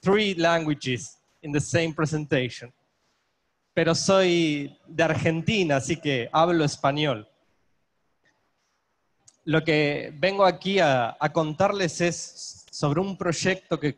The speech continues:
comenzamos en el año dos mil trece, hace cinco años. Estoy aquí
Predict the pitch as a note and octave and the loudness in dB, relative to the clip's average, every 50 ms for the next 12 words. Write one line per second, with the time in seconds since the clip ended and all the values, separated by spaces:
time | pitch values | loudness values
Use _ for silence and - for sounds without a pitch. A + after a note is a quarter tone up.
0 | _ _ - C#3+ C3+ C#3 C3+ C3 C3 C3 - - D#3+ E3+ F3+ E3+ D#3 C#3 C3 B2 | _ _ -4 -2 -2 -2 -2 -4 -6 -10 -8 -2 0 2 2 2 0 -2 -6 -8
1 | A#2+ - - - - _ _ _ - _ _ _ _ _ _ _ - - C#3+ C#3+ | -8 -10 -14 -18 -20 _ _ _ -20 _ _ _ _ _ _ _ -6 -4 -2 -2
2 | C#3+ C#3+ C#3+ D3 - D#3+ E3 F3 F3+ F3+ F3+ F3 E3+ D#3 D#3+ D#3 C#3+ C3 E3 F3 | 0 -2 -2 -2 -2 -2 -2 -2 -2 -2 -2 -2 -2 0 0 0 0 0 -2 -2
3 | F3+ F#3+ F#3+ E3 - D#3+ D#3+ D3+ C#3+ B2+ - - - A#2 G#2 - _ _ _ _ | -2 -4 -4 -4 -2 0 0 0 0 -2 -4 -8 -10 -10 -10 -12 _ _ _ _
4 | _ _ _ - C#3 C3+ - - C#3 B2+ - - F#3 G3 G#3 G3 F#3+ F#3 D#3+ C3 | _ _ _ -2 -2 -2 -2 -4 -8 -8 -6 -6 -6 -6 -4 -2 0 0 0 0
5 | A#2+ A#2 A2+ A2 G#2+ - - - _ _ _ _ _ _ _ _ _ _ _ _ | 0 -4 -8 -12 -14 -14 -16 -20 _ _ _ _ _ _ _ _ _ _ _ _
6 | _ _ _ _ _ _ - C#3 C#3 - - F#3+ F#3+ G3 G3 F#3 F#3 F#3 F#3+ A3 | _ _ _ _ _ _ -4 -4 -4 -2 0 0 2 4 2 2 0 -2 -4 -2
7 | A3+ A#3 A#3+ - | -2 -2 -4 -6